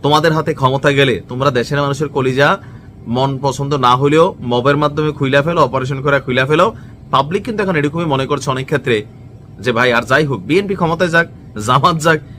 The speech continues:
এনসিপি ওয়ালাদের ক্ষমতায় নেওয়া যাবে না, কারণ এদের প্রত্যেকের বক্তব্যই কাছাকাছি লেভেলের। দুর্দিন শুরু হয়ে গেছে আসলে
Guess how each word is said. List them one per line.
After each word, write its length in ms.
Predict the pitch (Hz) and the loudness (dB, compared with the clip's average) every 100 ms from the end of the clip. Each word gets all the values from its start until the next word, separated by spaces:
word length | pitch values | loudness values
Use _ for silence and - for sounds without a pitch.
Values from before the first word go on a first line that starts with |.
| - | -4
এনসিপি 540 | 156 214 233 247 226 | 2 2 0 -4 0
ওয়ালাদের 320 | 226 196 170 151 | 2 2 0 -2
ক্ষমতায় 360 | 135 135 143 | -4 -2 0
নেওয়া 160 | 135 131 | 2 2
যাবে 200 | 117 107 | 2 -2
না, 100 | 104 | -4
কারণ 180 | 127 139 | -2 -2
এদের 160 | 147 | -2
প্রত্যেকের 480 | 151 190 - 214 226 | -4 -6 -6 0 2
বক্তব্যই 600 | 165 143 - 143 165 220 - - - | 2 0 -4 -2 0 -2 -6 -20 -6
কাছাকাছি 460 | 123 127 147 143 143 | -4 -2 -2 0 2
লেভেলের। 340 | 113 107 85 - - - - - - - - - - - - - - - - - - - - - - - - - - - - | 2 2 -4 -10 -20 -20 -20 -20 -20 -20 -20 -20 -20 -20 -20 -20 -20 -20 -20 -20 -20 -20 -20 -20 -20 -20 -20 -20 -20 -20 -2
দুর্দিন 320 | 151 143 160 | 0 2 0
শুরু 260 | - 143 156 | -2 -2 2
হয়ে 200 | 156 107 | 2 2
গেছে 220 | 90 90 | -4 -10
আসলে 320 | - 92 62 | -12 -12 -14